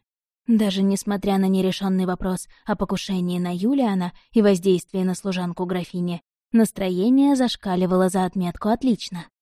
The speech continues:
И всё только потому, что Иоанна рассказала о своих приключениях,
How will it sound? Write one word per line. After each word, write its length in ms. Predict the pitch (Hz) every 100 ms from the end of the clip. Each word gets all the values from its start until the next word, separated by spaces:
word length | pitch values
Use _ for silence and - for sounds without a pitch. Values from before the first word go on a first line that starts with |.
| _ _ _ _ _
И 100 | 220
всё 200 | - 220
только 320 | 214 196 202
потому, 300 | 196 190 202
что 180 | 190 -
Иоанна 640 | 190 214 208 208 196 185
рассказала 540 | 180 185 202 185 180 175
о 40 |
своих 260 | - 190 175
приключениях, 840 | - 180 175 - 220 269 233 202